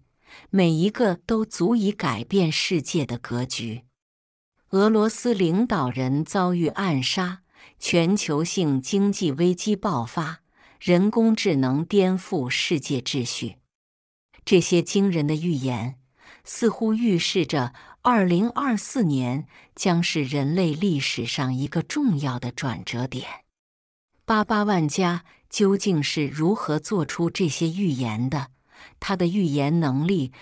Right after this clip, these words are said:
从何而来？这些预言又有多大的可能成真？万加，潘德夫娃，这个在历史上留下浓墨重彩的名字，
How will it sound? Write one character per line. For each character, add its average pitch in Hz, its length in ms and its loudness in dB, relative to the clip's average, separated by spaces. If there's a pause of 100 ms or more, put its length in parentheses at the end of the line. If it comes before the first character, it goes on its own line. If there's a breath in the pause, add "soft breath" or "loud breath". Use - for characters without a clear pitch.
(160 loud breath)
从 175 320 0
何 170 180 -4
而 139 300 -2
来？ 127 400 -4 (440 loud breath)
这 226 140 4
些 180 220 2
预 196 160 0
言 143 480 0 (300 soft breath)
又 214 200 4
有 139 180 0
多 262 300 0
大 233 260 -2
的 131 120 -4
可 131 260 -4
能 127 240 0
成 143 320 -2
真？ 208 320 -2 (480 soft breath)
万 180 300 2
加， 170 380 -2 (580 soft breath)
潘 233 260 2
德 165 160 2
夫 233 300 -4
娃， 123 400 -4 (480 loud breath)
这 277 160 2
个 202 120 0
在 180 220 0
历 208 300 0
史 127 240 -4
上 127 340 -2 (280 soft breath)
留 175 300 2
下 175 340 0
浓 147 220 2
墨 214 320 4
重 196 300 0
彩 - 260 -6
的 131 140 -2
名 135 340 2
字， 131 300 -6